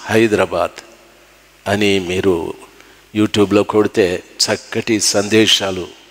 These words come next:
మీరు వినొచ్చు. ఆత్మీయంగా బలపడటానికి చాలా ఆత్మీయమైన వాక్యాలు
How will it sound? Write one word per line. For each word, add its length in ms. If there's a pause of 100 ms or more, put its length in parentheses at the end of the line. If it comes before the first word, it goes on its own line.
(180)
మీరు 180
వినొచ్చు. 560 (720)
ఆత్మీయంగా 680
బలపడటానికి 1120 (1040)
చాలా 340 (180)
ఆత్మీయమైన 760
వాక్యాలు 680